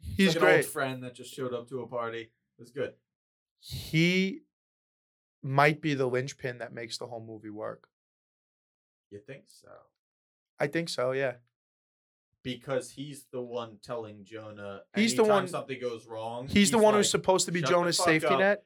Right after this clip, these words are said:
Speaker 2: and keep moving
Speaker 1: Yeah,
Speaker 2: forward."
Speaker 1: he's supposed to be the safety net that Jonah can call and he'll fix it. And
Speaker 2: Yeah.
Speaker 1: instead, he's just like, "Nah,
Speaker 2: Just
Speaker 1: dude,
Speaker 2: pushing him.
Speaker 1: you get one moment.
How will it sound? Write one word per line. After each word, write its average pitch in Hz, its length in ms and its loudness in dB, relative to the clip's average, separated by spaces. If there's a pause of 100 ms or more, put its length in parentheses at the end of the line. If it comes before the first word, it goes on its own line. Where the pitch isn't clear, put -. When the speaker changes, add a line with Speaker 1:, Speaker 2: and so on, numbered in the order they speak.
(100)
Speaker 2:
and 127 180 -4
keep 139 280 -6
moving 127 320 -8
Speaker 1:
Yeah, 175 180 8
Speaker 2:
forward." 98 200 -4 (140)
Speaker 1:
he's 185 240 2
supposed 180 380 0
to 185 60 -4
be 165 100 -2
the 151 100 -6
safety 143 400 -2
net 160 280 -4
that 123 180 0
Jonah 135 260 -6
can 131 180 -16
call 131 300 0
and 127 80 -8
he'll 123 160 -8
fix 120 340 -8
it. 143 220 -4
And 131 100 -6
Speaker 2:
Yeah. 127 40 -6
Speaker 1:
instead, 127 320 0
he's 131 200 -8
just - 220 -10
like, 123 220 -2
"Nah, 135 160 4
Speaker 2:
Just 120 80 -6
Speaker 1:
dude, 123 160 -2
Speaker 2:
pushing 117 240 -4
him. - 60 -20 (100)
Speaker 1:
you 147 100 0
get 151 200 8
one 147 260 2
moment. 143 400 -2